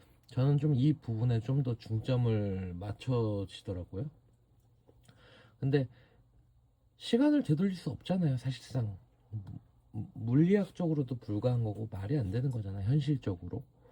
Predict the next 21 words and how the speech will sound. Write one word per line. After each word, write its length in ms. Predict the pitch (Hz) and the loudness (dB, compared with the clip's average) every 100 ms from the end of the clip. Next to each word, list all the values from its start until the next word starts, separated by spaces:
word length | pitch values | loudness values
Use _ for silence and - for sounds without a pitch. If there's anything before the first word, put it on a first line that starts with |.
| - _ - _ - | -20 _ -20 _ -4
그러면은 500 | 123 147 151 147 147 | 2 6 6 6 6
내가 200 | 110 113 | 4 4
현실적으로 960 | 131 160 165 160 - 113 101 117 110 - _ _ _ _ _ _ _ _ _ _ _ _ _ - - - _ | 4 4 4 0 0 -2 0 0 0 -2 _ _ _ _ _ _ _ _ _ _ _ _ _ -20 -20 -20 _
앞으로 460 | 101 107 - 143 98 | -8 -6 -2 0 2
어떻게 380 | 107 - - 156 | 0 -4 0 0
살아가야 560 | 117 139 135 117 104 | 2 2 2 2 0
할지, 400 | 92 90 - 101 - 104 | 0 -4 -8 -14 -12 -8
내가 360 | 98 120 139 - - | -4 -2 -2 -6 -6
어떻게 580 | 117 - 131 - - | -6 -2 -4 -2 -2
돈을 340 | 143 107 107 98 | -2 0 0 0
벌고 360 | 92 87 - 101 | -2 -4 -6 -8
어떻게 380 | 101 - - | -12 -12 -10
빚을 320 | - 104 101 110 | -6 -4 -4 -6
갚을지에 880 | - - - 143 139 - 127 113 | -8 -16 -2 2 2 0 0 0
대해서 500 | 101 95 87 127 143 - - - _ - | 0 -2 -2 -2 -4 -6 -20 -20 _ -6
좀 260 | - 175 165 | 0 4 4
더 140 | 156 | 2
집중을 560 | - - - 123 131 117 | 0 -6 -4 0 2 4
하는 220 | 139 147 | 2 2
게 120 | 151 | 2
맞고, 560 | 113 87 - - 107 | 0 -4 -10 -6 -4